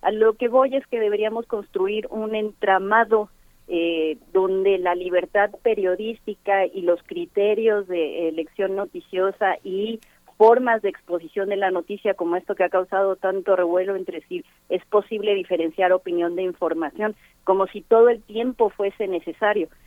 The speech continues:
No es que sea un asunto de que todo el tiempo haya que estar dando elementos para marcar,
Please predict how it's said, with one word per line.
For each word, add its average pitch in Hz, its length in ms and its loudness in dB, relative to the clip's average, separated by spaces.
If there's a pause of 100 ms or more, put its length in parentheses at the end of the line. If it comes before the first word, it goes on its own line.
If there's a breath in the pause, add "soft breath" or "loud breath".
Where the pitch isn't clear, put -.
(160 soft breath)
No 254 160 0
es 302 220 0
que 311 140 -2
sea 269 260 4
un 269 160 0
asunto 262 560 0
de 214 100 0
que 180 140 -10
todo 247 260 4
el 247 120 -2
tiempo 247 360 -4
haya 226 220 0
que 226 80 -6
estar 220 260 -4
dando 220 440 0
elementos 196 680 -6
para 175 220 -4
marcar, 165 480 0